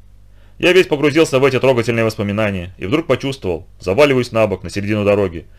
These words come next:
хотя твердо знал, что по-прежнему сижу в машине. Проснулся и заорал Билл,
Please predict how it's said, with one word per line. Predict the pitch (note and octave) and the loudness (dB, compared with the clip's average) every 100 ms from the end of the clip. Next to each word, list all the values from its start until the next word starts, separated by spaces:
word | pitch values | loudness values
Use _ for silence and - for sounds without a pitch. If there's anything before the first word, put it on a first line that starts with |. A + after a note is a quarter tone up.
| - - | -20 -12
хотя | G2 D#3 | 0 0
твердо | D#3+ E3+ D3+ | 2 0 0
знал, | C3+ A2 E2 | 2 0 0
что | F#2+ | -4
по-прежнему | G2 C3+ D3 C3 | -2 0 -2 -2
сижу | A2 G#2 A#2 | -6 -4 -2
в | |
машине. | G2 - G2+ E2+ - - - - - - | -4 -6 -8 -8 -14 -20 -20 -20 -20 -12
Проснулся | - A#2 E3 E3 C#3 | -2 0 2 0 0
и | B2+ | 2
заорал | B2 C3 C3 | 6 6 4
Билл, | G#2+ C#3+ E2+ | 2 -2 -2